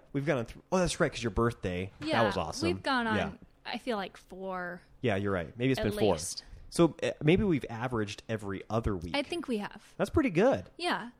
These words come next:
Speaker 1: Oh,
Speaker 2: So
Speaker 1: nice.
Speaker 2: it's just more challenging to get people's schedules to line up.
Speaker 1: Like babysitters?
Speaker 2: Yeah,
Speaker 1: Yes.
Speaker 2: but I will say this.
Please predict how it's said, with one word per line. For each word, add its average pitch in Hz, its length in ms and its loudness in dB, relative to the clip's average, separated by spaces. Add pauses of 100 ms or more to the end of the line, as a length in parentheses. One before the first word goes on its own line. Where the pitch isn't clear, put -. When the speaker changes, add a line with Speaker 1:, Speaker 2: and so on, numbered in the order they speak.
(180)
Speaker 1:
Oh, 339 140 -6
Speaker 2:
So 311 120 -4
Speaker 1:
nice. 359 80 0
Speaker 2:
it's 208 120 -2
just 466 180 2
more 359 140 0
challenging 240 600 2
to 262 60 -4
get 220 200 0
people's 220 320 -4
schedules 208 520 -4
to 208 120 -8
line 208 280 -4
up. 190 380 -6
Speaker 1:
Like 123 160 0
babysitters? 110 640 0
Speaker 2:
Yeah, 233 380 2
Speaker 1:
Yes. 190 120 -4
Speaker 2:
but 262 140 4
I 285 100 6
will 359 260 4
say 311 240 0
this. 233 320 2